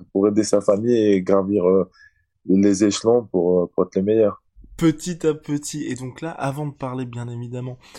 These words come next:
Speaker 2: de Cyril et du M M A, euh, toi, tout ce qui s'est passé lors des Jeux Olympiques, il y a eu une énorme résonance en France et j'imagine à l'international. Est-ce que
Speaker 1: Ouais, à l'international.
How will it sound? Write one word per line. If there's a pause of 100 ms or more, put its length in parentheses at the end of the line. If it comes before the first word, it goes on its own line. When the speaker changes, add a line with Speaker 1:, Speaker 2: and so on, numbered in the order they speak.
(240)
Speaker 2:
de
Cyril
et
du
M
M
A, (480)
euh, (1120)
toi, (180)
tout
ce
qui
s'est
passé
lors
des
Jeux
Olympiques,
il
y
a
eu
une
énorme
résonance
en
France
et
j'imagine
à
l'international. (280)
Est-ce
que
Speaker 1:
Ouais,
à
l'international.